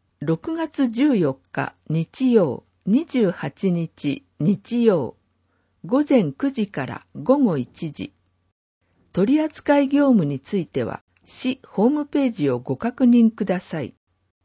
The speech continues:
問い合わせ先、市民課、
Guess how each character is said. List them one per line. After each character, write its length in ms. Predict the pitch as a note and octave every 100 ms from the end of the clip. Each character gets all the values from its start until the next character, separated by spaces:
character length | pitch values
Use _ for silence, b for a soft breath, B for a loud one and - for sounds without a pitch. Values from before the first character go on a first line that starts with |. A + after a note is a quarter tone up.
| _ _ _ _ _ _ _
問 240 | - G#3 A#3
い 40 |
合 60 | G#3+
わ 140 | G3
せ 140 | -
先、 520 | E3+ D3+ D3 _ - - _ _ _ _ _
市 240 | - -
民 300 | G3 A#3 A#3
課、 360 | A3+ - E3+ -